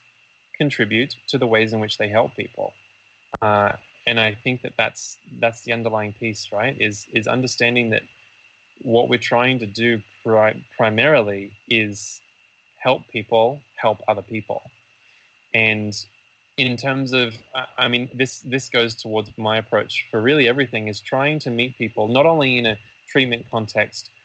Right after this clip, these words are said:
not only in a movement-based class that is yoga adjacent context, but even in the ways in which I'm communicating, I, I, I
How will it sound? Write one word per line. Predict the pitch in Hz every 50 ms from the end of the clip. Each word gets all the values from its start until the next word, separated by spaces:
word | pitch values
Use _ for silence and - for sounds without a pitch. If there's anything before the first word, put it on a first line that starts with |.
| _ _ -
not | 127 127 135 143
only | 151 156 156 151 143
in | 135
a | 127 120
movement-based | 113 110 110 117 120 117 117 123 120 120 110 - 110 107 107 107 101 - - - - - - _ _ _ _ _ _ _ _ _ _
class | - 120 113 113 113 113 113 - - - - -
that | 110 107 107 - _
is | - 113 107 104
yoga | 117 117 117 113 117 -
adjacent | 117 107 113 107 110 104 110 113 107 104 104 - - - _ _ _ -
context, | 120 110 107 - 110 104 104 101 - - - - _ _ _ _ _ _ _
but | 131 127 123 131
even | 139 147 151 180 180
in | 175 165 147 135
the | 127
ways | 120 120 120 127 123
in | 123 117
which | 117 113 - -
I'm | 104 104 104 101
communicating, | - - 113 123 170 202 202 - - 107 101 101 101 101 101 101 - _ _ -
I, | - 120 117 - - 120
I, | 117 117 113 - - - - -
I | 117 117 113